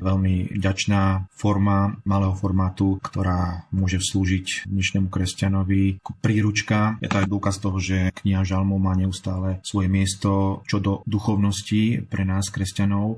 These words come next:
Treba si uvedomiť, že v Novom zákone, ktorý obsahuje tristo citátov zo Starého zákona, je okolo sto práve z knihy žalmov.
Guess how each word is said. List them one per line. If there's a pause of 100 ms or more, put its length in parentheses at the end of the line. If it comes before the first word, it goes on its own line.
(140)
Treba
si
uvedomiť,
že (280)
v
Novom
zákone,
ktorý
obsahuje
tristo
citátov
zo
Starého
zákona,
je
okolo
sto
práve
z
knihy
žalmov.